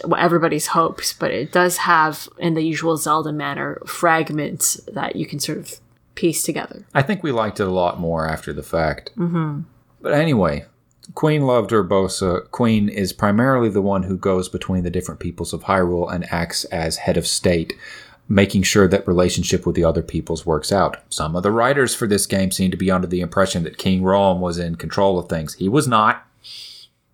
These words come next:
Speaker 2: He was not. And actually, Urbosa in the D L C notes that Zelda will grow up to be queen.
Speaker 1: Mm-hmm.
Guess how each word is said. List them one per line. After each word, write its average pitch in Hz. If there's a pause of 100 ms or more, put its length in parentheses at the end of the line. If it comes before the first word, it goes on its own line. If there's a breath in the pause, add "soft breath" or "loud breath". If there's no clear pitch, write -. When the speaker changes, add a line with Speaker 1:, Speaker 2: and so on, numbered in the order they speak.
Speaker 2:
He 95
was 101
not. 110 (220 loud breath)
And 117
actually, 139
Urbosa 113
in 104
the 98
D 104
L 101
C 113
notes 104
that 98
Zelda 101
will 95
grow 95
up 98
to 92
be 90
queen. 82 (380 soft breath)
Speaker 1:
Mm-hmm. 143